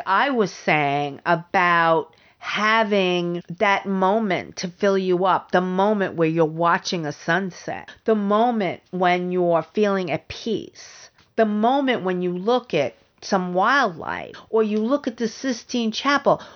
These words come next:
Why can't you just have that experience for yourself? There is something missing if you're just clicking away. It just, there just is. And you can't,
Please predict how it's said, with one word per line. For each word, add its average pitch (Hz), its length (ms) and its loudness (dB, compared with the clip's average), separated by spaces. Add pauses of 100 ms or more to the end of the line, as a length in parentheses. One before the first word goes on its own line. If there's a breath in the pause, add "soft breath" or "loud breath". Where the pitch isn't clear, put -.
(120 loud breath)
Why 262 380 4
can't - 580 0
you 254 160 -2
just 240 680 2
have 262 520 0
that 196 180 2
experience 214 800 -4
for - 140 -6
yourself? 226 960 0
There 302 240 2
is 269 180 -4
something 240 800 -2
missing 226 600 2
if 220 140 2
you're 285 100 0
just - 260 -10
clicking 247 420 -2
away. 269 640 0 (180)
It 294 140 -6
just, 349 200 0 (300)
there 330 160 2
just 339 300 -2
is. 370 440 2 (180)
And 269 220 0
you 269 120 -2
can't, 320 580 0